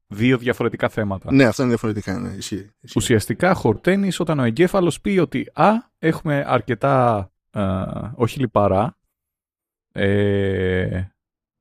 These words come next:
Speaker 1: είναι δύο πράγματα, ζάχαρα και,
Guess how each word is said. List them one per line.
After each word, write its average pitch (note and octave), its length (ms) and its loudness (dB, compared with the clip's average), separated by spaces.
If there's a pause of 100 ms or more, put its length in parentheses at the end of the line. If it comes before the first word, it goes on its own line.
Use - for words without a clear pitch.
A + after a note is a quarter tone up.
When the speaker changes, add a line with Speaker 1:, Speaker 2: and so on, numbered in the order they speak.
(500)
Speaker 1:
είναι C#3 180 0
δύο C#3 140 2
πράγματα, A#2 420 0
ζάχαρα C#3+ 640 -2
και, A2+ 1120 0